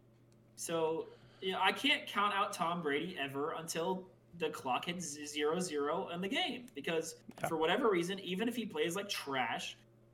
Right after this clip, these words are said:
Speaker 1: he motivates his team to get the first down. But, you know, I, I just, I would love to see Tom Brady do bad, 'cause I, I love to watch top players play poorly if they're not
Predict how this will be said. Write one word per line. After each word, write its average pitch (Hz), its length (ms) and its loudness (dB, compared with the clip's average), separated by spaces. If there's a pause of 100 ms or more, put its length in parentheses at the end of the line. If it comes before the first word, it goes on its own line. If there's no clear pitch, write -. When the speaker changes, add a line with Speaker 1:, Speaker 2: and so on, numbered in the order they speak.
(440)
Speaker 1:
he 170 160 -4
motivates 320 360 8
his 349 120 2
team 302 260 2
to 208 60 6
get 220 160 4
the 214 60 -6
first 196 260 0
down. 135 180 -6 (1300)
But, 151 340 -2
you 185 140 -4
know, 208 340 4 (160)
I, 165 160 0 (1080)
I 135 60 -4
just, 143 240 -2
I 170 60 8
would 175 140 8
love 180 520 6
to 190 80 -2
see 202 180 0
Tom 196 240 4
Brady 196 220 4
do 202 120 -2
bad, 196 520 4
'cause 151 160 -2
I, 135 260 2
I 135 120 0
love 151 520 4
to 143 120 0
watch 139 360 2
top 143 240 0
players 135 300 0
play 135 200 -4
poorly 139 460 0
if 131 100 -2
they're 135 100 -4
not 135 300 -4